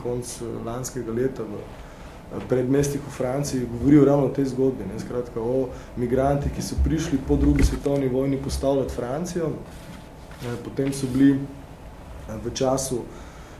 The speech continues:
ekonomske restrukturacije po, eh, naftni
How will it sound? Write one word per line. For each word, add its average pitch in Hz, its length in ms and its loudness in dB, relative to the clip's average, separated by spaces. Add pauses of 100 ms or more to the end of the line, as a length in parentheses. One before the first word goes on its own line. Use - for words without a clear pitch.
ekonomske 135 600 4
restrukturacije 127 1040 0 (160)
po, 131 400 6
eh, 123 260 -2
naftni 127 440 -2